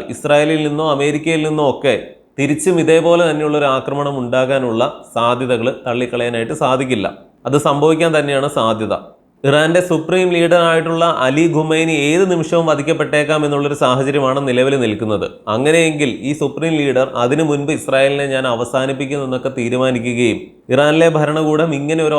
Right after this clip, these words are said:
അറ്റകൈ പ്രയോഗത്തിന് ഒരുങ്ങുകയും ഒക്കെ ചെയ്താൽ, ഒന്ന് പറയേണ്ടതുണ്ട്,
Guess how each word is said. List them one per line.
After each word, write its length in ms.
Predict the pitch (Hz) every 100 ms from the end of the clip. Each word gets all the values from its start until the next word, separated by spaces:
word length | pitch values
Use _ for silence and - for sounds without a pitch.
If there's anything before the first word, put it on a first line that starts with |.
| 143
അറ്റകൈ 380 | 147 160 151 156 139
പ്രയോഗത്തിന് 440 | 135 139 139 139
ഒരുങ്ങുകയും 440 | 123 131 139 151 127
ഒക്കെ 120 | - 123
ചെയ്താൽ, 340 | 107 107 101 82 - - _ 113
ഒന്ന് 180 | 131 175
പറയേണ്ടതുണ്ട്, 600 | 165 165 175 180 143 143